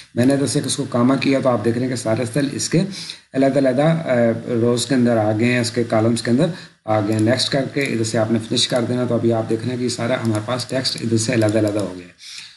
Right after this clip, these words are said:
अभी आपने ये जितनी file है शुरू से लेकर end तक, topography की file बहुत बड़ी होती है, इस, जितने भी आपके पास points हैं आपने इधर से एंड तक आना है और इधर से इसको कॉपी कर लेना है।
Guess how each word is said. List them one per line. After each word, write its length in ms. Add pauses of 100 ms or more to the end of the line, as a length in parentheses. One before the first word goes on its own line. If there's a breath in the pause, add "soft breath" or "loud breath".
(120)
अभी 160
आपने 260
ये 100
जितनी 280
file 380
है 140
शुरू 240
से 140
लेकर 260
end 160
तक, 220
topography 440
की 100
file 220
बहुत 280
बड़ी 160
होती 300
है, 60 (460 loud breath)
इस, 200
जितने 400
भी 120
आपके 220
पास 280
points 320
हैं 80
आपने 360
इधर 160
से 180
एंड 280
तक 200
आना 220
है 80
और 140
इधर 120
से 140
इसको 180
कॉपी 280
कर 160
लेना 220
है। 260